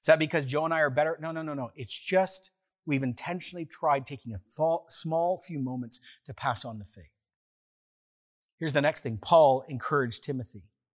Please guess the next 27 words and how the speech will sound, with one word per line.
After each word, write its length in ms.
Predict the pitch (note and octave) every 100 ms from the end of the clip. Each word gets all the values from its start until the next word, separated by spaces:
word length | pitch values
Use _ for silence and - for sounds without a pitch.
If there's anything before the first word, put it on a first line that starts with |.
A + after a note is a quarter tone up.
| _ _ _ _ _ _ _ -
and 120 | A#2+
Paul 340 | - E3 D#3
asked 280 | C#3+ C#3+ -
for 120 | C3
encouragement 560 | G#2+ - B2+ A2 A2+ F2
back. 220 | E2 D#2 _ _ _ _ _ _ -
Not 140 | G3 G#3+
just, 160 | G#3
"Hey, 160 | - G3
I'm 140 | E3+
with 220 | D3+ D3 E3+
you. 160 | D3+
Hey, 420 | C#3 D3+ D#3 D#3 - _ -
I 60 | C#3
love 200 | C#3+ D3
you. 60 |
You're 220 | C#3+ C3+
great." 340 | A#2 C#3 C3 A#2 _ -
No, 120 | D3+
he 260 | G#2 F3 D3
encouraged 500 | C3 - G3+ G3 F#3
him 120 | E3+ -
in 180 | F#3+ F#3+
the 60 |
Christian 460 | - F#3 - D#3 C#3
faith 560 | - C3+ F#2+ - - - _ _ _ _ _ _
t-, 80 | _